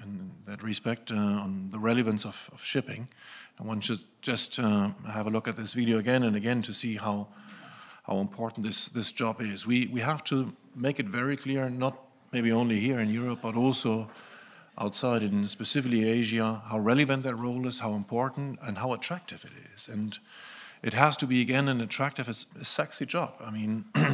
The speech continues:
nowadays, not everybody can become an influencer all around the world.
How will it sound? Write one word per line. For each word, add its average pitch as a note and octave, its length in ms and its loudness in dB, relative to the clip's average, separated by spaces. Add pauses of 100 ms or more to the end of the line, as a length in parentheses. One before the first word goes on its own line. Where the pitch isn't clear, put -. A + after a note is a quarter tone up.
(220)
nowadays, B2+ 400 2 (280)
not C#3 220 4
everybody C#3+ 400 0
can A2 160 0
become G#2+ 240 0
an G2+ 60 4
influencer G2+ 540 -2
all G#2+ 180 -4
around G#2 280 -6
the G#2+ 60 -8
world. G#2+ 280 -8